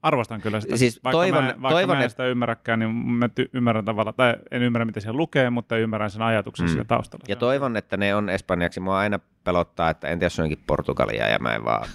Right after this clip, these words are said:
Speaker 1: <laughs>
Speaker 2: huomaa niiden eroa.
Speaker 1: Faux pas. Kulttuuri faux pas taas. Tää
Speaker 2: Joo.
Speaker 1: maitonaamat juttelee Espanjasta ja kaikki se,
Speaker 2: Niin, se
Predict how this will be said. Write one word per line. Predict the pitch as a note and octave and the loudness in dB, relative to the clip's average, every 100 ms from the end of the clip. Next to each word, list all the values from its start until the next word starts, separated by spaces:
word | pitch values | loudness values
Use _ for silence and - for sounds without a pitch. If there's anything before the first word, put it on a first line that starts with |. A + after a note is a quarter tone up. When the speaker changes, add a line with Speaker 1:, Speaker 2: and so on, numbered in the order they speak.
| - | -4
Speaker 1:
<laughs> | F3+ - E3+ - E3+ | -4 -2 -6 -4 -2
Speaker 2:
huomaa | G2+ F#2+ F2 | -2 -2 -2
niiden | F2 - F2+ | -4 -2 0
eroa. | F#2+ F2+ F2 A#2 C#3+ | 0 0 0 -2 -4
Speaker 1:
Faux | - C3+ B2 - | -2 -2 -2 -2
pas. | A#2 A2+ - - - D#3+ - | -2 -2 -6 -16 -12 -12 -4
Kulttuuri | C3 B2+ B2+ A#2+ | -4 -2 -2 -2
faux | - A#2+ A#2 | 0 -2 0
pas | A#2+ A#2 | -2 0
taas. | A2+ G#2+ | -2 -2
Tää | A#2+ A2+ | 0 0
Speaker 2:
Joo. | G#2 G#2 - _ _ - | 0 -6 -16 _ _ -8
Speaker 1:
maitonaamat | A#2+ A#2+ A#2+ A#2 A2+ A2 - | -2 0 0 0 0 -2 -2
juttelee | A#2+ - A#2 A2+ A2 | -4 -2 0 0 0
Espanjasta | A2+ - A#2 A2+ G#2+ | -2 -2 0 0 -2
ja | A2+ | 0
kaikki | A2+ - A2 | -2 -2 -2
se, | A2+ | 0
Speaker 2:
Niin, | G#2+ | 0
se | G#2+ | 0